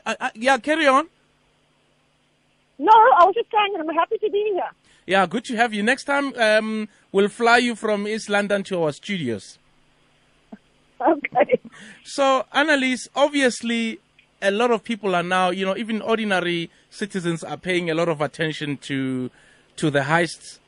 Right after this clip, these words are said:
Speaker 1: that we are seeing in the country. 'Cause I think in the past, these guys used to possibly follow,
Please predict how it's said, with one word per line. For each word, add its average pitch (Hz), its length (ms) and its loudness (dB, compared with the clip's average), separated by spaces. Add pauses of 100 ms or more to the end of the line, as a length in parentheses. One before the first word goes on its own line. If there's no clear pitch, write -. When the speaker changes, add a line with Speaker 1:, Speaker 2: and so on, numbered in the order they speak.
(140)
Speaker 1:
that 147 200 0
we 139 100 -2
are 131 60 0
seeing 151 260 -4
in 143 100 -2
the 123 100 -2
country. 139 300 -4
'Cause 208 200 -4 (240)
I 269 100 2
think 381 220 0
in 294 160 0
the 254 100 4
past, 247 520 0 (920)
these 226 240 -2
guys 220 340 4
used 214 180 -4
to 202 240 -2 (420)
possibly 233 420 0
follow, 208 580 2